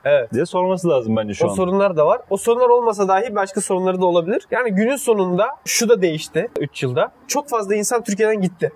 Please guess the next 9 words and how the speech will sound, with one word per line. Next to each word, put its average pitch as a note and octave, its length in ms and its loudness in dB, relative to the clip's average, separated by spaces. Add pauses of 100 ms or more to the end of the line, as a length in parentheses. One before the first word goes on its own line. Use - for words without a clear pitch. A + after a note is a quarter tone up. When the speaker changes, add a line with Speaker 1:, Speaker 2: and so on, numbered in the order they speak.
(120)
Speaker 1:
Türkiye'de A#3+ 380 -2
kalifiye A3 400 -2
insan A3+ 280 0
sorunu F#3 360 0
var. C#3+ 120 0 (120)
Dolayısıyla G#3 500 2
eskiden G#3 600 0
Boğaziçi, F#3+ 720 2
ne D#3 120 -2